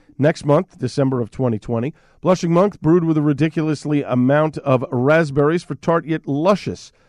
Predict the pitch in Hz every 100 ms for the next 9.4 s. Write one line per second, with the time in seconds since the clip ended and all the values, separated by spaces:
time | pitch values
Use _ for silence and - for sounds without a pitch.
0 | _ - 101 139 175 139 160 151 131 151
1 | 139 147 151 139 147 - 135 147 143 139
2 | 120 135 139 123 127 147 - 107 - 127
3 | - 139 135 _ _ - 107 - 131 120
4 | - - 196 - 190 160 139 127 123 -
5 | 160 160 - 113 107 113 135 123 101 101
6 | 110 98 110 - _ _ - 110 107 139
7 | 139 113 - 160 156 131 131 185 165 180
8 | 147 135 135 120 120 120 - 175 170 151
9 | 156 113 101